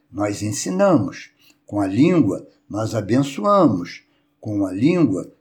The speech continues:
nós enaltecemos ao Senhor através das nossas orações, com a língua nós, o-, os poetas declamam belas poesias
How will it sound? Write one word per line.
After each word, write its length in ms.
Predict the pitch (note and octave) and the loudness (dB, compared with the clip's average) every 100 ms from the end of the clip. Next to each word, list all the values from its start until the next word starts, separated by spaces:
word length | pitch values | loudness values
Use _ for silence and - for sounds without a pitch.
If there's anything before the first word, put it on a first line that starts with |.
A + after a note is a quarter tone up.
| - | -12
nós 260 | G2 A2+ A2+ | -4 -4 -2
enaltecemos 840 | A2 B2 C3 D#3+ - D3+ E3 B2 | 0 0 0 -4 2 4 4 2
ao 80 | C3 | 0
Senhor 580 | - A#2+ A2 F3 C#3+ - _ | -2 -2 2 2 2 -4 _
através 560 | G#2 F#2+ A2 F#2+ B2 B2 | -12 -8 -6 0 0 0
das 220 | A2 G2+ | -2 -6
nossas 480 | G2 A2+ A#2+ A2+ F2+ | -2 0 0 -6 -4
orações, 800 | A2+ G#2+ - C#3 B2 G2+ - - _ - - _ | -4 -4 -4 0 2 0 -4 -18 _ -20 -20 _
com 220 | - G2+ | -6 -2
a 60 | F#2+ | -2
língua 600 | F#2 C3+ F#3 C#3 F2+ - _ _ | 2 2 4 2 0 -8 _ _
nós, 640 | F#2+ G#2+ B2 B2+ - - - | -4 0 2 0 -4 -14 -12
o-, 260 | A2+ A2 - | -6 -6 -6
os 140 | - | -8
poetas 800 | - A#2 A2 D#3 F3+ - G2 - _ _ | -6 -2 4 6 6 2 -8 -10 _ _
declamam 640 | G#2+ A2 - B2 C#3 B2 G2 | -6 -4 0 4 6 4 2
belas 460 | A#2 D3+ C#3 A2+ | 2 2 2 -2
poesias 800 | - A#2 G2 F2 A2+ D3+ A2 F#2 | -6 -4 -4 -2 0 2 2 -2